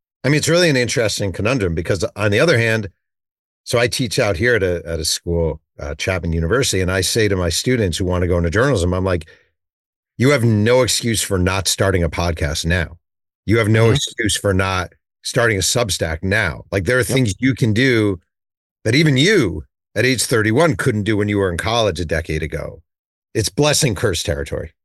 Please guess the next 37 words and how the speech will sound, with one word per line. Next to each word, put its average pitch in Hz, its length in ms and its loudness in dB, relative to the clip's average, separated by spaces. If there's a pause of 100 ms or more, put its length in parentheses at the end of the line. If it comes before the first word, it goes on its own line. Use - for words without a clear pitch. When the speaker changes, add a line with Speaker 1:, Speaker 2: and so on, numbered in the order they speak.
(320)
Speaker 2:
Yep. - 260 -2 (160)
I, 120 60 0
I 117 240 -2
think 110 300 -2
that's 110 200 0
a - 40 -4
great 113 180 2
way 113 140 2
to 110 60 2
put 101 180 0
it. 82 80 -2
You 107 100 4
have, 107 240 0 (260)
people 139 260 2
now 123 220 2
have 101 180 0 (200)
way 117 220 2
more 127 220 2
resources 120 520 2
at 110 80 2
their 117 100 -2
disposal 113 480 0
than 104 200 0
we 117 200 4
ever 117 240 0 (220)
did. 135 320 0 (600)
But 131 420 0
with 113 160 0
that 107 220 2
said, 110 640 0 (1500)
there's 113 160 2
still 143 360 2
things 127 380 2
you 113 120 4
have 110 220 2
to - 120 -2
learn 95 580 -2